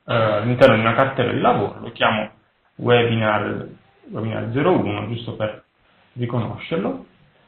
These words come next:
Quindi una volta che, eh, abbiamo appunto salvato questo file V L K, di cui dicevo prima, dobbiamo andare a scegliere il modello geometrico. Quindi,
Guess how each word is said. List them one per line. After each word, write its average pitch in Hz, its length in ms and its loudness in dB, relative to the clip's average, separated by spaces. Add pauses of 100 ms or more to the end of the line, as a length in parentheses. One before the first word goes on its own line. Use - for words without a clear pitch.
(1160)
Quindi 123 300 4
una 220 220 4
volta 143 360 8
che, 143 120 2
eh, 120 260 2 (260)
abbiamo 120 680 2
appunto 104 880 -2 (480)
salvato 120 440 2
questo 117 260 -4
file 120 200 2
V 110 40 -2
L 135 180 0
K, 110 220 0
di 104 140 -6
cui 120 100 -4
dicevo 202 300 -4
prima, 104 160 -6
dobbiamo 135 260 0
andare 135 200 4
a - 100 0
scegliere 104 220 -8
il 107 60 -6
modello 113 380 0
geometrico. 104 720 -8 (920)
Quindi, 117 460 6